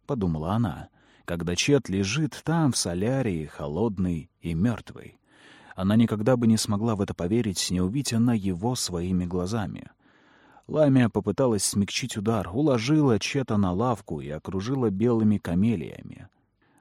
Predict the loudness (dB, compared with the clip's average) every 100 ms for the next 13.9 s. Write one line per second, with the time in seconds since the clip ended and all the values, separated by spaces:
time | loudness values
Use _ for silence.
0 | -6 0 2 0 -2 0 0 -2 -4 -2
1 | -2 -2 -2 -2 0 -2 -2 -2 -2 0
2 | 0 -2 -6 -4 0 0 -4 -4 -4 -2
3 | -2 -2 -8 -14 _ _ _ -6 -2 0
4 | 0 -2 -4 -6 -8 -10 -8 -10 -10 -14
5 | -18 _ _ _ _ _ -6 -6 -8 -14
6 | _ _ _ -4 0 0 0 0 0 -2
7 | -6 -10 -14 _ _ _ _ _ _ _
8 | -10 -2 4 8 8 6 0 0 2 2
9 | 2 0 0 -2 0 0 0 -4 -2 -2
10 | -2 0 2 4 6 4 4 0 -4 -2
11 | -4 -2 -2 -2 -4 -4 -6 -4 -2 -2
12 | -2 -2 2 2 0 -2 -4 -4 -2 -4
13 | -4 -4 0 0 0 -2 -6 -16